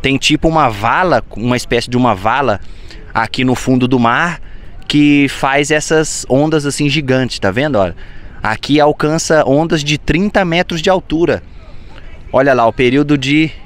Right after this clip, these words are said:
espera, tá vendo ali, ó, quinze de novembro a trinta e um de dezembro, tá vendo?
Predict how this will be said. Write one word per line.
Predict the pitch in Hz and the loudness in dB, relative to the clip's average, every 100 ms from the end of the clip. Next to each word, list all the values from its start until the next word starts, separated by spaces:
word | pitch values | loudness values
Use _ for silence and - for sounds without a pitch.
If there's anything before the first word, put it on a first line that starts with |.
| - - - - | -16 -16 -14 -6
espera, | 127 131 - - 147 175 185 190 - | -2 0 -2 0 2 4 4 2 0
tá | - | -2
vendo | 117 143 | 0 2
ali, | 143 151 | 0 2
ó, | 175 120 | 2 2
quinze | - 151 175 170 | -2 -2 0 0
de | 160 | 0
novembro | 156 123 107 147 175 175 180 - - - - | 2 2 0 -2 0 -2 -2 -6 -12 -12 -8
a | - 123 | -4 -4
trinta | - 151 151 | -2 -2 0
e | |
um | 151 | 0
de | 151 | 0
dezembro, | 151 139 110 131 135 107 87 85 - - - - - | 0 2 2 2 0 0 -4 -8 -14 -12 -12 -14 -8
tá | - | -2
vendo? | 110 147 131 90 | 0 0 0 -2